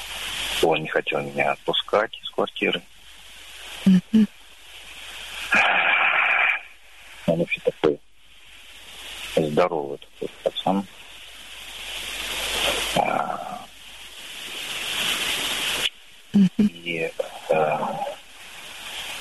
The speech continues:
Speaker 1: э, потом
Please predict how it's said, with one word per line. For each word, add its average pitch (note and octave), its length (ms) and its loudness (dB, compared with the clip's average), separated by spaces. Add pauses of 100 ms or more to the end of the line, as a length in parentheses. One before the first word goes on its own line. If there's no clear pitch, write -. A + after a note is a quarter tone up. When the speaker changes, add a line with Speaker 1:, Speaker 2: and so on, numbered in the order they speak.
(340)
Speaker 1:
э, D#2+ 200 4 (1300)
потом A2+ 340 2